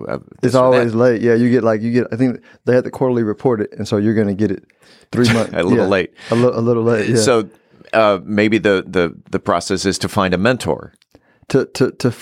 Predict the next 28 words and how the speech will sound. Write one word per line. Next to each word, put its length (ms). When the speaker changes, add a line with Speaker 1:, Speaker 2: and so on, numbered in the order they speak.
Speaker 2:
to 100
find 380
a, 100
to, 120
yes, 300
a, 80
a 80
mentor 500
is 140
good. 420
And 100
I, 140
and 100
I'm, 240
I'm, 380
so 400
a 80
hundred 340
percent 400
you're 160
right. 240
I 60
think 200
where 120
I'm 60
trying 180
to 40
be 200